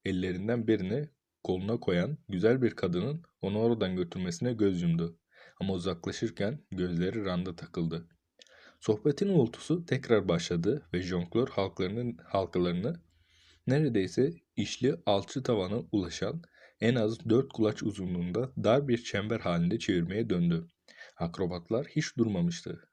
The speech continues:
Bir kadın yurttaşlardan birinin birleştirdiği ellerine basarak havaya sıçradı. Havada dönerken yağlı teni, yağlı teni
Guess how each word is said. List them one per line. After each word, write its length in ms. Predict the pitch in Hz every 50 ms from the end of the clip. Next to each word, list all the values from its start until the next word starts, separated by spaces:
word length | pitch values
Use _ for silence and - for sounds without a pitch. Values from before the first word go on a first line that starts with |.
| _ _
Bir 220 | - 92 104 104 -
kadın 420 | - 95 90 92 107 147 170 170 - - _ _ _
yurttaşlardan 840 | - 104 95 - - 104 98 - - 110 104 110 123 139 156 156 143
birinin 320 | 123 113 113 110 107 101
birleştirdiği 640 | 101 98 95 95 90 - - - 87 101 110 117 127
ellerine 640 | 131 - 95 90 87 87 85 85 85 107 147 151 - _ _ _ _ _ _
basarak 440 | - 95 90 85 - 98 107 135 -
havaya 340 | - - 107 104 104 110 113
sıçradı. 580 | 110 - 95 85 - - 90 87 85 85 - - _ _ _ _ _ _ _ _ _ _ _ _ _ _ _ _ _ _ _ _ _ - - -
Havada 440 | - - 110 117 117 120 170 170
dönerken 580 | 160 156 156 170 175 170 170 110 107 120 - - _ _
yağlı 640 | 107 98 98 98 98 98 95 107 139 175 170 - _ _
teni, 340 | - - 101 - - - - - _ _ _ _ _ _ _ _ _ _ -
yağlı 400 | - 101 92 92 104 131 165 170
teni 360 | - 113 107 117 156 175 -